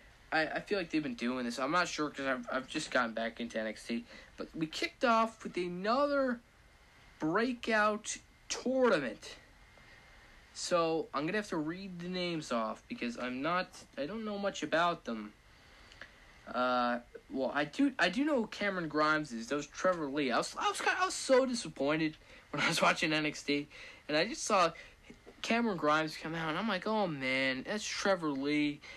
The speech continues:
And now he's, and then I watched the match, and he just didn't get a good reaction. I was like, "Oh, why would you change his name?" But so it was Bronson Reed versus Cameron Grimes, and as for this breakout tournament, uh,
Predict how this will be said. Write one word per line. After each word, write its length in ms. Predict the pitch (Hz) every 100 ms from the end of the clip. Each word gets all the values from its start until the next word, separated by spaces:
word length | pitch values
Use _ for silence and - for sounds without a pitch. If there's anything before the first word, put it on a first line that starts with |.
| -
And 120 | 285 349
now 200 | 320 302
he's, 220 | 240 - 196
and 160 | 226
then 200 | 233 233
I 100 | 190 196
watched 380 | 202 196 -
the 60 | 156
match, 380 | 151 160 170 -
and 100 | 143
he 60 |
just 200 | 143 -
didn't 200 | - 175
get 100 | 160
a 60 | 147
good 180 | 143 147
reaction. 580 | 135 131 139 139 - 175 -
I 40 |
was 140 | - -
like, 100 | -
"Oh, 140 | - - 226
why 240 | 233 233
would 200 | 196 175
you 100 | 165
change 400 | 160 170 175 160
his 180 | 139 123
name?" 380 | 156 160 151 156 - - - - -
But 240 | - 156 -
so 340 | - 170 165 - - - -
it 40 |
was 140 | 165 151
Bronson 800 | - 175 220 302 - 277 226
Reed 440 | 220 220 208 185 165
versus 260 | 160 165 -
Cameron 420 | - 202 196 170
Grimes, 640 | 151 156 156 156 151 151
and 120 | 143 156
as 280 | 214 233
for 140 | 233 208
this 260 | 185 175 - - - - - - - 139 143 - -
breakout 640 | 170 185 170 160 160 156 -
tournament, 680 | - 175 180 165 151 147 143 - -
uh, 440 | - 135 139 135